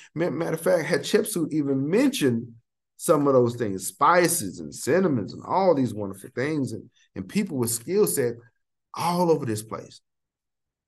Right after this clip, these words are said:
This is before state lines were drawn. This is long before that. So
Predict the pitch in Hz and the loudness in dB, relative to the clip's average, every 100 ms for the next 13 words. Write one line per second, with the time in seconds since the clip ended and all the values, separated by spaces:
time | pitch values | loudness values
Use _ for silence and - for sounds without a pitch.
0 | _ _ _ 135 214 120 160 165 - 196 | _ _ _ 2 2 2 -4 -6 2 4
1 | 214 - 156 160 123 131 139 127 117 98 | 4 4 2 2 0 2 2 0 -2 -6
2 | 98 117 160 - - - _ _ _ _ | -4 -4 -2 -4 -8 -14 _ _ _ _
3 | _ _ _ _ _ _ _ _ _ _ | _ _ _ _ _ _ _ _ _ _
4 | _ _ - 95 180 175 123 117 156 170 | _ _ -10 -4 -2 -4 -4 -2 0 0
5 | 123 - 87 - - - _ _ _ _ | -2 0 -2 -2 -10 -16 _ _ _ _
6 | _ _ _ _ _ - 113 131 147 131 | _ _ _ _ _ -10 -4 2 6 6
7 | 127 127 | 4 0